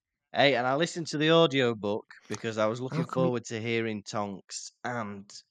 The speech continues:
Speaker 1: you are correct. It is awful. She sounds like Nora Batty.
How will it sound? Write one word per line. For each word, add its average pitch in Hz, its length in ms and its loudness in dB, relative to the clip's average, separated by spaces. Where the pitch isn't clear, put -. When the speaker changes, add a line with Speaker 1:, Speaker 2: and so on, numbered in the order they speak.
Speaker 1:
you 131 300 -6
are 95 260 -6
correct. 101 720 -14
It 208 220 -4
is 131 280 -8
awful. 240 920 2
She - 160 -12
sounds 302 260 -4
like 247 220 0
Nora 165 420 6
Batty. 233 640 0